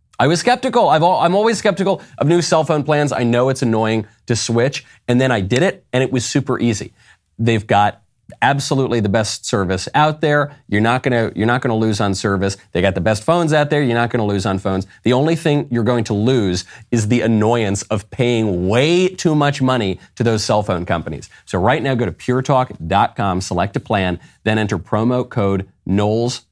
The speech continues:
Podcast, to save fifty percent off your first month. You can be switched over to Pure Talk in less than ten minutes. I'm not joking. Promo code Knowles Podcast, K N O W L E S, podcast,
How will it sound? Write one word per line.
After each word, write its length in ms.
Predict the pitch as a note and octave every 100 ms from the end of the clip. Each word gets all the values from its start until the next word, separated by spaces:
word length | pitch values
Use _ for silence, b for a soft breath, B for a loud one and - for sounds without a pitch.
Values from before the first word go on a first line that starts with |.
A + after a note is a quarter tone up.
| -
Podcast, 600 | B2 C3 G2 D2 - - _
to 80 | -
save 220 | G#2 G2+
fifty 320 | - D3 D3 C#3
percent 440 | - B2+ A2+ F#2+
off 160 | F#2 F2+
your 80 | F#2+
first 260 | A2 G2+
month. 260 | - F2+ - b b b
You 220 | G#2+ A#2+
can 440 | A#2+ C3+ A#2 A2+ - _
be 120 | B2
switched 400 | B2 - E3+ -
over 320 | F3+ D3 G#2+ -
to 200 | - D3+
Pure 180 | E3+
Talk 340 | E3 F#2+ E2+ - _ _ -
in 100 | B2
less 300 | B2 A#2+ -
than 140 | A#2
ten 200 | G#2 A2
minutes. 260 | G#2+ - - -
I'm 200 | F#2 F#2
not 300 | G#2+ A2 -
joking. 400 | A2+ G2+ C#2+ - B _
Promo 240 | C#3+ D3+ C#3
code 140 | C3+
Knowles 220 | B2 A#2
Podcast, 400 | - D#3 E3 D3
K 100 | A3
N 80 | A3+
O 20 |
W 280 | E3+ B2+ B2
L 180 | G#2+ G#2+
E 80 | G#2
S, 220 | G#2+ - _
podcast, 480 | C#3+ C#3 D3 C#3+ C#3+